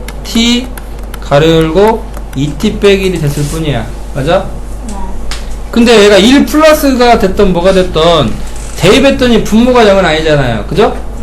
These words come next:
Speaker 1: 그럼 그냥 뭐야? T에다 일 대입하면 상관없지. 다항식인 대입이니까. 그럼 이분의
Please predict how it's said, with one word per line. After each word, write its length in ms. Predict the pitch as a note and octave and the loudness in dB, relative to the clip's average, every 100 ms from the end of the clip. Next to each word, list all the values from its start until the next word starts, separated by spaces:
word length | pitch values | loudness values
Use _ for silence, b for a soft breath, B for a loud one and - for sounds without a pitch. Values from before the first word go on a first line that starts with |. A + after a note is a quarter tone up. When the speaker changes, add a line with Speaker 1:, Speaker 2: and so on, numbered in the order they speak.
| - - | -6 -4
Speaker 1:
그럼 140 | G3 F3+ | -4 0
그냥 300 | G3+ G3 D#3 | 2 2 2
뭐야? 260 | C3+ A2+ | 0 -2
T에다 240 | - G#3+ F#3 | 0 0 2
일 140 | E3+ | 0
대입하면 360 | F3+ E3 D#3+ D3+ | 0 -2 -2 -2
상관없지. 580 | F3 D3 A2+ - G#2 - | -2 -2 -4 -6 -8 -4
다항식인 560 | D3+ D3+ D#3 D3+ C3 | -2 0 0 -2 -2
대입이니까. 760 | A2+ C3+ C3 B2+ A2+ B2 D3+ - - - - - - | 0 0 0 -2 -4 -2 -2 -4 -8 -10 -10 -10 -4
그럼 180 | E3 | -2
이분의 800 | D#3 G3+ A3 G#3 F#3+ F#3+ D#3 - | 2 2 4 4 4 4 4 0